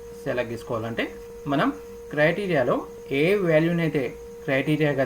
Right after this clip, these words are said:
తీసుకుంటామో దానికి సంబంధించిన రేంజ్ అనేది సెలెక్ట్ చేసుకోవాలి. ఇక్కడ మనం క్రైటీరియా ఏం తీసుకుంటాం, ప్రోడక్ట్, కాబట్టి ప్రోడక్ట్ రేంజ్ సెలెక్ట్ చేసుకోండి.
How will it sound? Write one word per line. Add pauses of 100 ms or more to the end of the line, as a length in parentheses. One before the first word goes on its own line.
తీసుకుంటామో (460)
దానికి
సంబంధించిన (460)
రేంజ్ (120)
అనేది
సెలెక్ట్
చేసుకోవాలి. (460)
ఇక్కడ (100)
మనం (440)
క్రైటీరియా (180)
ఏం
తీసుకుంటాం, (500)
ప్రోడక్ట్, (220)
కాబట్టి (500)
ప్రోడక్ట్
రేంజ్ (520)
సెలెక్ట్
చేసుకోండి.